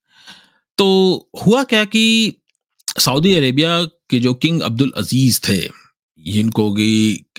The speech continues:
सऊद, प्रिंस इब्न सऊद भी बोला जाता था, तो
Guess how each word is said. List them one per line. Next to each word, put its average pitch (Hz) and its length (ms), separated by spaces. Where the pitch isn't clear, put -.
सऊद, 101 600
प्रिंस 110 300
इब्न 123 240
सऊद 107 320
भी 104 80
बोला 92 280
जाता 85 300
था, 131 240
तो 135 720